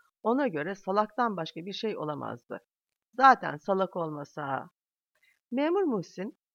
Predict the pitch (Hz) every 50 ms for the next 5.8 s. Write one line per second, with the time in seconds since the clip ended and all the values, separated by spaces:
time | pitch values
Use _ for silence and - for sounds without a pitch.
0 | _ _ - 240 247 247 262 311 339 359 - - 240 - 294 226 202 208 185 170
1 | 165 - _ - 151 147 151 - 190 196 185 - - 135 131 147 175 196 226 359
2 | - _ _ _ _ _ _ - - 214 214 214 - - - - - 165 - -
3 | 175 175 - 196 180 170 160 165 160 - 180 175 175 165 151 135 - 120 107 110
4 | 127 - _ - 147 185 254 - _ _ _ _ _ _ - 269 247 247 - 226
5 | 208 190 196 - - _ - 143 135 135 - _ - 208 247